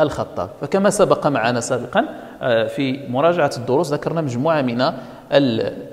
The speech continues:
المعطيات والمعلومات التي تفيدنا في التعرف عن هذه الشخصية المهمة التي تسمى الفاروق، والتي إن ذكرت يذكر معها العدل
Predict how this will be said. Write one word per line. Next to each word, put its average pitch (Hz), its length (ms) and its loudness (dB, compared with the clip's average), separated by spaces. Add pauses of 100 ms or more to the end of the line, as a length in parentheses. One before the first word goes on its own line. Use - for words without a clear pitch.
(160)
المعطيات 135 680 2
والمعلومات 151 560 0
التي 151 200 0
تفيدنا 127 600 -4 (400)
في 160 260 -2
التعرف 165 560 0 (240)
عن 120 120 -6
هذه 135 300 2
الشخصية 120 600 -8 (320)
المهمة 127 500 0
التي 147 260 -2
تسمى 127 460 -4 (360)
الفاروق، 117 680 0 (360)
والتي 143 440 2
إن 156 60 0
ذكرت 151 540 2 (240)
يذكر 151 340 2
معها 123 540 2
العدل 143 520 2